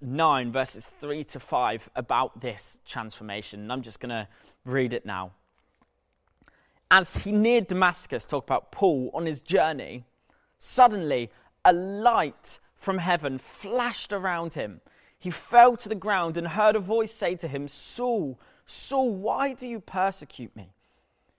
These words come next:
"Who are you, Lord?" Saul asked. "I am Jesus,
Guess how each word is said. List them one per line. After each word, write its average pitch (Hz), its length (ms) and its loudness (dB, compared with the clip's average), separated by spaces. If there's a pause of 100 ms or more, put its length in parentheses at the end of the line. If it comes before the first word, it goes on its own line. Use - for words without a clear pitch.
(340)
"Who 240 180 2
are 233 120 2
you, 180 140 -4
Lord?" 107 380 -8 (260)
Saul 131 340 -2
asked. - 380 -4 (720)
"I 170 180 0
am 175 260 -6
Jesus, 127 680 -8